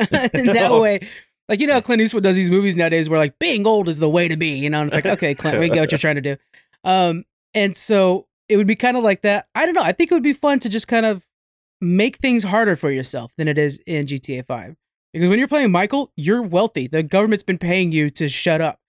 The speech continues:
Speaker 1: So you have a nice car, a nice house, um, and terrible kids, but, you know, or a terrible kid.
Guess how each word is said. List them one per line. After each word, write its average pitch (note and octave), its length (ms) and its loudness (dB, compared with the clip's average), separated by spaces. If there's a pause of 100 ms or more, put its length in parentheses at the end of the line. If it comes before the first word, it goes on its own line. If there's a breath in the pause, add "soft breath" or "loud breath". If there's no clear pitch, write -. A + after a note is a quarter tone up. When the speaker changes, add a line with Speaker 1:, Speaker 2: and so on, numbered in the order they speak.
(320)
Speaker 1:
So E3+ 400 0 (100)
you E3+ 160 2
have F3 240 2
a F#3 40 0
nice D#3+ 200 -2
car, D3+ 280 0
a - 20 -2
nice C#3+ 240 -2
house, C#3 340 -4 (380)
um, C3+ 240 0
and D3 140 -4
terrible E3+ 380 0
kids, C#3 400 -2 (320)
but, D3+ 300 0 (320)
you G3 100 -6
know, C3 220 -8
or E3+ 140 -8
a C#3+ 40 -6
terrible C#3 240 -4
kid. D3 300 -6